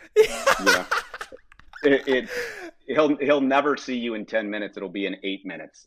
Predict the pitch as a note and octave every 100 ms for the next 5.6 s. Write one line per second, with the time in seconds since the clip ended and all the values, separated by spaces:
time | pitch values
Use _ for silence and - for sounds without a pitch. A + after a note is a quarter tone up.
0 | _ G#2+ G2 F#2+ - A2+ G#2 B2 A2+ -
1 | - C3+ A#2+ A#2 B2 B2 B2 - - C#3
2 | D3+ D3 D#3 C3 A#2 A#2+ A2 A2+ A2 -
3 | A#2 G#2+ - A2+ A2 F#2+ - G#2+ G2+ G2
4 | F#2 - G2 F#2 E2+ F#2 F2+ F#2+ - A2
5 | G2+ F#2 - G2+ F#2+ F#2+